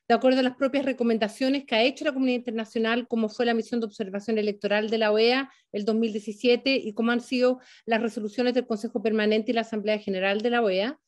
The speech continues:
Eso por un lado. Y por otra parte, le propone, eh, a los Estados miembros exigir al Estado nicaragüense poner un fin inmediato a la represión y a las detenciones arbitrarias, así como a todas las demás violaciones de derechos humanos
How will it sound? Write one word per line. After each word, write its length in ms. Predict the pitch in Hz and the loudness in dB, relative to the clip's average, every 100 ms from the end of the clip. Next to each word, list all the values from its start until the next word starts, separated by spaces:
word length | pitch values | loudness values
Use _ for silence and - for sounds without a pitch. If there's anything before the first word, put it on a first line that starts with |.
| _ - | _ -8
Eso 220 | 214 208 | -6 -2
por 80 | 233 | 2
un 180 | 240 | 4
lado. 360 | 240 214 240 269 - - - | 4 4 2 0 -12 -20 -10
Y 120 | 220 | 2
por 180 | 247 262 | 4 4
otra 180 | 302 | 2
parte, 380 | 294 285 285 311 | 2 2 2 -2
le 160 | 277 247 | 2 0
propone, 760 | 214 208 240 247 262 269 - - | 0 -2 0 2 2 0 -6 -8
eh, 280 | 214 214 208 | -4 -4 -2
a 80 | 208 | -4
los 100 | 202 | -4
Estados 300 | 208 240 233 | -2 2 4
miembros 420 | 247 254 254 269 | 4 4 2 0
exigir 640 | 247 - 208 - 302 311 - _ - | -2 -4 -12 -2 -2 -2 -6 _ -2
al 120 | 214 | -2
Estado 240 | 208 240 | 2 2
nicaragüense 680 | 233 226 214 208 226 247 247 | 4 4 2 2 0 0 -2
poner 320 | 233 226 226 | 0 0 0
un 100 | 233 | -2
fin 200 | - 233 | -6 -2
inmediato 420 | 233 220 226 233 | 0 2 0 0
a 40 | 233 | -2
la 80 | 220 | -2
represión 760 | 208 190 180 - 262 277 285 - - - | -4 -6 -12 0 2 2 -2 -8 -18 0
y 60 | |
a 40 | 240 | 2
las 140 | 220 | 2
detenciones 500 | 226 220 214 254 254 | 0 -2 0 0 0
arbitrarias, 720 | 240 202 208 214 226 262 262 | 0 -2 -2 0 0 0 -4
así 120 | 254 226 | -6 -2
como 160 | 233 | -2
a 60 | 220 | 2
todas 140 | 247 | 0
las 80 | 247 | 2
demás 260 | 233 226 247 | 0 0 0
violaciones 520 | 262 226 - 240 240 | -2 -2 -2 -2 0
de 60 | 226 | 2
derechos 380 | 208 208 214 240 | 2 0 -4 -4
humanos 480 | 226 220 240 254 | -2 0 -2 -4